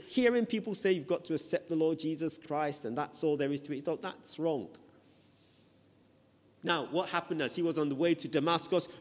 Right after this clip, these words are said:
going there to arrest the believers, the Lord Jesus Christ himself appeared to him in a flashing light. And we probably, hopefully we can remember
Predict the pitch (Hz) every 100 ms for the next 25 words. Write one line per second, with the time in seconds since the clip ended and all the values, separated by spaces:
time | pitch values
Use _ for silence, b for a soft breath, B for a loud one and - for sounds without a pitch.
0 | 123 165 190 180 175 165 160 135 160 -
1 | 165 135 151 156 147 151 - B B -
2 | 131 143 175 175 175 165 165 - 160 147
3 | 147 135 170 147 127 - 156 143 143 135
4 | 143 131 117 - 139 135 139 123 120 143
5 | 170 - - 214 202 190 - 196 - 185
6 | 165 147 147 139 151 151 131